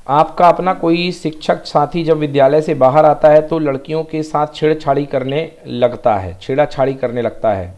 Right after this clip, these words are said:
आपका अपना कोई साथी शिक्षक जब विद्यालय से बाहर आता है तो लड़कियों के साथ छेड़छाड़ी करने लगता है। एक शिक्षक साथी के रूप में आप उसे कैसे समझाएंगे? तो क्या कहेंगे? ए,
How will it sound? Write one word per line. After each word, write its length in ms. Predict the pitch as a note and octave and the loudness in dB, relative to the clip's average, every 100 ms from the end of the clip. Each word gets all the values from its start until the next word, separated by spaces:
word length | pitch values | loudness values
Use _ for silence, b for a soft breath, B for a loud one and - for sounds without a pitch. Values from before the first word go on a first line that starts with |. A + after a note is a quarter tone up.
| _ | _
आपका 360 | A#2+ C3 - E3 | -4 -4 0 0
अपना 380 | - C3+ D3+ D#3+ | 0 -4 -4 -6
कोई 240 | D#3 D3 | -4 -6
साथी 400 | D3+ C#3 C3 D3+ | -4 -6 -4 -6
शिक्षक 340 | C#3+ C3 - D3 | -8 -12 -10 -6
जब 180 | C#3+ | -6
विद्यालय 420 | C3 B2 A#2 B2 C3+ | -6 -4 -2 -2 -2
से 140 | C#3+ | -4
बाहर 300 | A2+ A2 C#3+ | -4 -2 -2
आता 320 | - A2+ C3 | -4 -2 -2
है 320 | B2 B2 - B B B - | 0 -2 -6 B B B -8
तो 60 | |
लड़कियों 360 | B2+ C3+ C3+ D#3+ | -4 -4 -6 -8
के 120 | D#3+ | -6
साथ 220 | D#3+ D3 | -6 -6
छेड़छाड़ी 580 | C#3+ C#3+ C#3 C#3 D3+ C3+ | -4 -4 -2 -2 -4 -4
करने 220 | C3+ B2+ | -4 -6
लगता 300 | C3+ C3 - | -4 -4 -2
है। 100 | C#3 | -2
एक 280 | D3+ D3 D#3 | -2 -6 -8
शिक्षक 340 | - D3 - D#3+ | -10 -10 -10 -8
साथी 340 | D#3 C#3 D3+ | -6 -6 -6
के 60 | D3 | -6
रूप 160 | C#3 | -8
में 140 | D3 D3+ | -8 -8
आप 220 | - B2+ | -6 -8
उसे 180 | D3 D3+ | -8 -10
कैसे 320 | - B2+ D3+ | -8 -6 -6
समझाएंगे? 640 | C#3 C3 A#2+ A2+ A2 C3 - - - B B B - | -6 -6 -4 -4 -6 -8 -10 -20 -20 B B B -10
तो 140 | B2 A#2+ | -6 -6
क्या 240 | - D3 | -2 -2
कहेंगे? 320 | D#3 D3+ D3+ | 0 -4 -4
ए, 300 | - C3 E3+ | -6 -6 -6